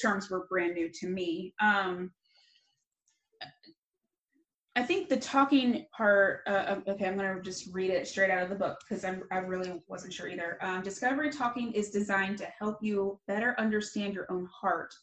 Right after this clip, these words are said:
and to express your heart to others." So it's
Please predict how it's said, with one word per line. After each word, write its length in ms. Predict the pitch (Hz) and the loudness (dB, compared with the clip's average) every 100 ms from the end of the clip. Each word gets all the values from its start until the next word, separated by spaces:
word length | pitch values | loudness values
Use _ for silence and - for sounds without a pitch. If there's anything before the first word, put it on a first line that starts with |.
| _ _ - | _ _ -6
and 100 | 196 | -2
to 40 | |
express 440 | 185 - 190 185 - | -4 -4 -4 -4 -4
your 120 | 175 | -10
heart 300 | 175 165 135 - _ _ _ _ - | -8 -8 -8 -14 _ _ _ _ -10
to 100 | - | -6
others." 420 | 170 - 226 - - - | -6 -6 -10 -14 -20 -6
So 180 | - 220 | 2 6
it's 480 | 226 - - - | 6 4 -12 -16